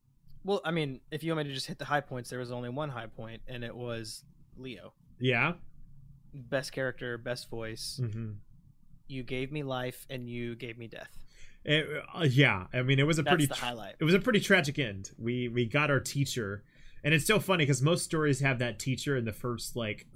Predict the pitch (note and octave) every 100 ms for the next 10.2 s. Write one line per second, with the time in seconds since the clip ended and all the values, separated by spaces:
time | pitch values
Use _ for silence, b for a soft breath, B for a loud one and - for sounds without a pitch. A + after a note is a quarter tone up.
0 | - B2 A2+ A2 A#2 A2+ A#2+ A#2+ C3 C#3+
1 | D#3+ E3 - B2 A#2+ A2+ A#2+ A2+ G#2+ G2+
2 | b b b b - A#2 - C3+ A#2+ F#2+
3 | B2 G#2 G2+ G2+ G#2+ - A2 G#2+ - A2+
4 | - A#2 A2 G#2 A2+ G#2 G2 - A2+ F#2+
5 | F#2 F#2 b b b - A2 B2+ B2+ A2
6 | - D3 B2 A2 G2+ - G#2 G#2 A2+ A2+
7 | G#2 - A#2 A2 G#2+ A2 G2+ A2 A2 G2+
8 | G#2+ G2 G#2+ G#2+ G#2+ A2 G2 G#2 G#2+ A2
9 | G2+ G2+ A2+ G2+ G#2 G2+ G2 F#2 F#2+ G#2+
10 | G2 G#2+